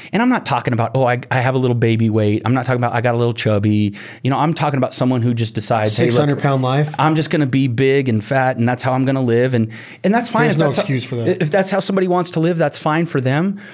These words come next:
Speaker 1: but it's just not what I wanna have in my life. So I told her, "Hey, this is my one requirement. Um, I don't want you to, to, to ever decide that that's how you're gonna live, because if you decide you're gonna live that way, you're gonna have to do it without me."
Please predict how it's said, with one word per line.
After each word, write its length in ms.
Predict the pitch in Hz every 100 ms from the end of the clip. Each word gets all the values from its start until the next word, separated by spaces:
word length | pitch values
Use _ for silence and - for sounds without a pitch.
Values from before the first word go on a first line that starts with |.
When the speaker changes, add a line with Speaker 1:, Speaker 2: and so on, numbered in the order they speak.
| -
Speaker 1:
but 100 | 165
it's 80 | 156
just 160 | 185 -
not 160 | 160 147
what 100 | 143
I 40 |
wanna 180 | 143 123
have 160 | 123
in 80 | 117
my 160 | 117 117
life. 200 | 98 98
So 120 | 139
I 80 | 143
told 280 | - 151 147
her, 120 | 156
"Hey, 140 | 147
this 240 | 139 147 151
is 100 | 143
my 200 | 143 139
one 280 | 135 143 151
requirement. 720 | 139 123 127 147 185 196 - - - - -
Um, 540 | 131 131 120 117 113 113
I 80 | 123
don't 260 | 127 139
want 260 | 123 131 127
you 100 | 131
to, 200 | 123 123 - _ 143 139
to, 140 | 127
to 180 | 127 123
ever 220 | 127 117
decide 380 | 117 113 120 127
that 40 |
that's 200 | 127 123
how 120 | 123
you're 120 | 123 120
gonna 120 | 113
live, 200 | 120 160
because 220 | 151 120
if 120 | 110
you 80 | 123
decide 380 | 117 120 117 131
you're 100 | 123
gonna 140 | 120
live 200 | 117 127 143
that 160 | 143
way, 120 | 143 151
you're 100 | 123
gonna 140 | 120
have 80 | 113
to 80 | 113
do 140 | 117
it 40 |
without 300 | 98 107 104
me." 240 | 98 -